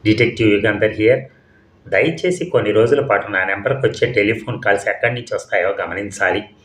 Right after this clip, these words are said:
రాత మూలకంగా రేపు తెలుపుతాను." "ఎస్, థ్యాంక్స్" అని రిసీవర్ పెట్టేసి ఢిల్లీకి భండార్కర్కి ట్రంక్ కాల్ బుక్ చేశాడు. "మీ ఏజెంట్ నన్ను కలుసుకుని ఫిరోజ్ను గురించిన వివరాలు చెప్తాడని చెప్పారు మీరు.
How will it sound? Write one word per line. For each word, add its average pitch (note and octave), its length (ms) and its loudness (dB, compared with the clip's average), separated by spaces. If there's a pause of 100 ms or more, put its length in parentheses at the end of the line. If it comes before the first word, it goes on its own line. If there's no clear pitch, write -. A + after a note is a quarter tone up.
(400)
రాత F2+ 300 0
మూలకంగా F#2+ 680 -2
రేపు G2 340 -2
తెలుపుతాను." F#2 600 -2 (1600)
"ఎస్, - 360 -2 (300)
థ్యాంక్స్" - 600 -6
అని G2+ 140 0
రిసీవర్ G2+ 520 0
పెట్టేసి G#2 440 0
ఢిల్లీకి A2 800 -4
భండార్కర్కి G#2 720 -2
ట్రంక్ F#2 300 -6
కాల్ F#2 180 0
బుక్ - 280 -12
చేశాడు. G2+ 340 -2 (640)
"మీ A#2+ 80 2
ఏజెంట్ B2 540 2
నన్ను G2+ 220 -4
కలుసుకుని A2 520 -2
ఫిరోజ్ను A#2 420 4
గురించిన G#2 420 0
వివరాలు G2+ 320 4
చెప్తాడని F#2+ 540 -4
చెప్పారు - 480 0
మీరు. F#2 200 -6